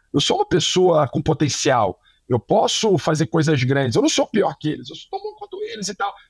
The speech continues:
Então, Luiz, aquilo ali, sabe, eu voltei outra pessoa desde então, eu consegui, é, voltar pro Brasil com uma,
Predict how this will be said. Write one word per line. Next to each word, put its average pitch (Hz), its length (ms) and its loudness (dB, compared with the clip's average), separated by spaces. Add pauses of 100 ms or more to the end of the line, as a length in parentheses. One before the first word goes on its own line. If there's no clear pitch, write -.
(280)
Então, 190 340 -2
Luiz, 139 260 4
aquilo 151 280 0
ali, 147 300 0 (260)
sabe, 123 300 -4 (140)
eu 131 100 0
voltei 151 560 0
outra 180 280 2
pessoa 139 540 0
desde 127 320 2
então, 117 400 0 (260)
eu 107 120 -2
consegui, 131 760 2 (400)
é, 107 360 2
voltar 123 400 0
pro 131 160 -4
Brasil 120 600 -4 (300)
com 127 120 -16
uma, 127 300 -4